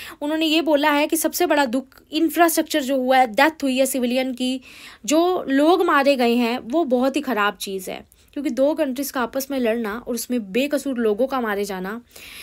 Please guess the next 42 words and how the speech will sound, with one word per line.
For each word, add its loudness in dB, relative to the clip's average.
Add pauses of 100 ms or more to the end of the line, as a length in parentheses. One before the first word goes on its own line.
(580)
तो 6
यहाँ 8
पे 4
देखिए, 4
ये 6
उन्होंने 2
ट्वीट 0
किया 2
था, 0
इस -2
ट्वीट -4
में 0
सारी 0
बातें 0
मैंने -2
आपको -2
बता 0
दी -2
हैं -2
पहले 2
ही। 2 (200)
तो -4
ये 6
बागची 2
के -4
द्वारा 0
ट्वीट -4
किया -2
गया, 0 (300)
"Our 8
response 2
to 8
media 2
query 4
on -2
escalation 0
of -4 (120)
conflict -2
in 0
Ukraine", 0 (300)
कि 2
यू-, 2